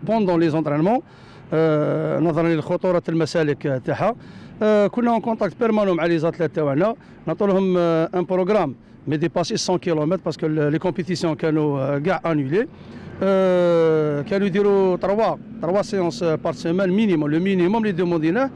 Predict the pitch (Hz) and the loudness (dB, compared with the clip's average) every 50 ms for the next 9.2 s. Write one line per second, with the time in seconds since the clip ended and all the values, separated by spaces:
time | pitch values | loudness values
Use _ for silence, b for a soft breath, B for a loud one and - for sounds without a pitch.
0 | B B B B B B - 180 - 196 214 214 208 202 202 196 190 190 185 180 | B B B B B B -6 -2 0 0 2 2 4 4 4 4 4 4 4 4
1 | 180 170 165 165 160 156 156 151 156 156 165 - - - - - - - - - | 4 2 2 2 0 0 0 -2 -2 -2 -2 -2 -2 -2 -2 -2 -2 -2 -2 -2
2 | - - 139 143 147 160 180 202 196 - - 240 226 175 214 214 190 - 208 214 | 0 0 0 0 0 2 2 0 0 -2 -2 -2 -2 0 0 -2 0 0 0 0
3 | 220 208 185 175 180 180 175 165 165 160 160 160 156 156 147 151 - B B B | 2 0 0 0 0 0 0 0 0 0 0 0 -2 -2 -2 -4 -6 B B B
4 | B B - - 160 - 202 - - 233 226 233 - - 214 202 196 202 190 196 | B B -8 -6 -4 -2 -2 0 0 -2 -2 -2 -4 -2 0 2 2 2 2 2
5 | 196 - 196 233 269 285 311 B B B B B B B - 160 190 208 220 233 | 0 0 -2 0 0 -2 -2 B B B B B B B -4 -2 0 0 0 0
6 | 240 220 190 160 - - - 214 233 254 240 208 170 147 180 185 - 214 196 170 | 0 0 -2 -4 -6 -6 -4 -2 -2 0 0 -2 -2 -2 -4 -4 -2 -2 -2 0
7 | 208 196 196 180 170 170 202 220 202 120 151 170 202 - B B B B B B | 0 0 2 2 2 2 2 0 0 0 0 -2 -2 -4 B B B B B B
8 | B B - 160 135 160 180 175 - - 160 - - 196 147 131 180 170 156 151 | B B -6 -4 -2 0 0 0 0 -2 -4 -4 -4 -4 -2 -2 0 0 0 0
9 | 143 202 190 | -2 -4 -6